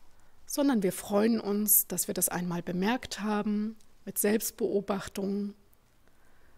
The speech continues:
und erinnern uns immer wieder daran, worauf, worauf wir uns eigentlich richten wollten, worauf wir aufpassen wollten,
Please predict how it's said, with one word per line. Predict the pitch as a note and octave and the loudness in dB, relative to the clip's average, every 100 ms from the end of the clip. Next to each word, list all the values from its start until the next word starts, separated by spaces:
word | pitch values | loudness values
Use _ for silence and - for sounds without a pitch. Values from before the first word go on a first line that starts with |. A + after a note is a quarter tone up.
| - - - - - - - - _ _ - - - - - | -20 -20 -20 -20 -20 -20 -20 -20 _ _ -20 -20 -20 -8 2
und | C#4+ | 4
erinnern | G3 G3 G#3 G3+ | 4 4 4 4
uns | G3 F#3+ | 2 0
immer | - G3 F#3+ | 2 0 0
wieder | G#3+ G3+ | -2 -2
daran, | G3 F3+ F3+ F3+ G3 G3+ - - - - | -2 -2 0 0 -2 -6 -10 -14 -14 -12
worauf, | - G#3+ G3+ F3+ - - - - | -4 -2 -2 -4 -8 -20 -20 -4
worauf | G3 F3 G3+ F#3+ - | -4 0 -2 -2 0
wir | F3 | 0
uns | E3+ - | 0 -4
eigentlich | - A#3 B3+ A3 A3+ - | 0 0 0 0 -2 0
richten | G#3+ - - G#3 | -2 -2 -2 0
wollten, | G3 F#3+ F#3+ - F#3 F#3+ G3+ - - - - - - - - - - - - - - - - - - - - | 0 0 0 -2 -2 -2 -6 -12 -20 -18 -16 -18 -20 -20 -20 -20 -20 -20 -20 -20 -20 -20 -20 -20 -18 -18 -8
worauf | F3 E3+ E3 - | -6 -4 -4 -4
wir | F3 | 0
aufpassen | G#3 A3+ - G3+ G3 G3 F#3 | 0 -2 -4 -2 0 0 -2
wollten, | F3 F3 F3 F#3+ F3 F3+ F#3+ | -2 -2 -2 -2 -2 -2 -6